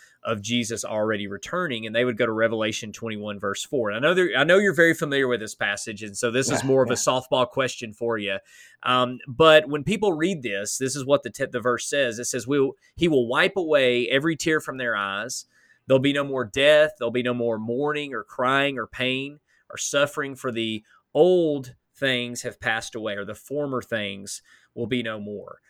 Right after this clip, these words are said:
Speaker 1: Well, Christians read this verse and they say, "Hey, Daniel, there is still suffering, there's still pain, there's still death, there's still tears." So clearly Jesus could have not come back yet. The events in Revelation could by no means have taken place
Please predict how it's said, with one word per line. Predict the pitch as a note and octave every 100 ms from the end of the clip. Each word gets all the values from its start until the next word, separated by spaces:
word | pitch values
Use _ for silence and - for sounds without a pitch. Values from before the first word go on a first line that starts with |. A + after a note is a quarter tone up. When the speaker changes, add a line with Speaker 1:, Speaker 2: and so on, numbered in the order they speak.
| _ _ _ _ _
Speaker 1:
Well, | C3+
Christians | C3+ G#3 F#3+ C#3+
read | F#3 B3
this | A#3
verse | - B2 C#3+ D3
and |
they | C#3
say, | C3+ D#3 C#3 C3
"Hey, | A#2+ F#3 F#3
Daniel, | D#3+ G#3+ F#3+ G2+ F#2+
there | A#2+ B2+
is | B2 -
still | - E3+ F#3
suffering, | - - D3 D3+ F3 E3+ E3+ C#3+
there's | B2+
still | - D3+ D3+
pain, | D3+ - C#3+ D3+ D#3
there's | C#3 A#2+
still | - D3+ C#3+
death, | A#2 B2+ C#3+ D3+ D3+
there's | A#2
still | - D3+ C#3
tears." | - C#3 C#3+ D3+ D#3+ - - - -
So | - C#3+
clearly | C#3 - G3+ B3 E3 C#3
Jesus | B2 E3 D#3 C#3+
could | - C#3+
have | B2+
not | C3 A#2+
come | - A#2
back | A#2+ C3 -
yet. | A2 G#2
The | B2+
events | B2 A2 D#3 E3+
in | D#3
Revelation | C3+ C3+ B2 C3 C#3+ - A2+
could | C3 B2 A2
by | A#2
no | C3 D3
means | C#3 B2
have | A#2+
taken | B2+ A#2+ A2
place | G#2+ F#3+ F#3 C3+ C#3